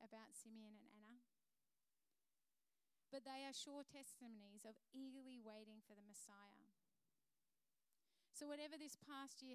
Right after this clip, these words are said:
has looked like for you, and whatever the unknown of twenty nineteen that lies ahead, whatever your prayers have been, whatever holds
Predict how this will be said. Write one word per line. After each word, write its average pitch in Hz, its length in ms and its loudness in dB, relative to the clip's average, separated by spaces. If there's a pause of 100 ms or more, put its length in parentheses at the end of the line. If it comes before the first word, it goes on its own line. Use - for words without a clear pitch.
has 214 80 -6
looked 233 240 -8
like 240 240 -8 (160)
for 226 80 -10
you, 226 320 -10 (960)
and 247 160 2
whatever 285 320 4
the 269 240 -2
unknown 277 560 6
of 247 160 -4
twenty 262 320 -2
nineteen 233 640 -4
that 226 160 -4
lies 226 240 -4
ahead, 208 400 -6 (1400)
whatever 269 240 2
your 262 160 0
prayers 269 480 0
have 247 160 -4
been, 254 560 -6 (480)
whatever 254 480 -2 (400)
holds 277 400 2